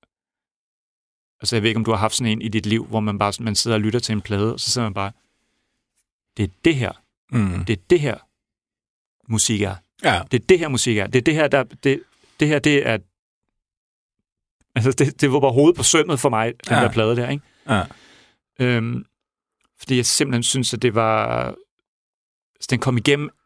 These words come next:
Speaker 1: så mange spektre, den plade der, at man blev sådan helt... Altså, jeg kunne blive helt tabt i det, ikke?
Speaker 2: Det var, jeg skulle inkorporere det spørgsmål. Altså, hvilken kunstner har du, altså, skiftet mening omkring?
Speaker 1: Ja,
Speaker 2: Altså,
Speaker 1: men
Speaker 2: hvilken,
Speaker 1: det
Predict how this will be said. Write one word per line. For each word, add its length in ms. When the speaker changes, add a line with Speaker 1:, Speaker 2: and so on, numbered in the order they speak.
Speaker 1:
så 200
mange 220
spektre, 440
den 180
plade 320
der, 140
at 120
man 140
blev 140
sådan 120
helt... 260
Altså, 140
jeg 120
kunne 100
blive 140
helt 200
tabt 340
i 100
det, 100
ikke? 140
Speaker 2:
Det 100
var, 80
jeg 160
skulle 320
inkorporere 380
det 120
spørgsmål. 520
Altså, 160
hvilken 240
kunstner 380
har 140
du, 220
altså, 160
skiftet 320
mening 300
omkring? 220
Speaker 1:
Ja, 40
Speaker 2:
Altså, 260
Speaker 1:
men 80
Speaker 2:
hvilken, 200
Speaker 1:
det 40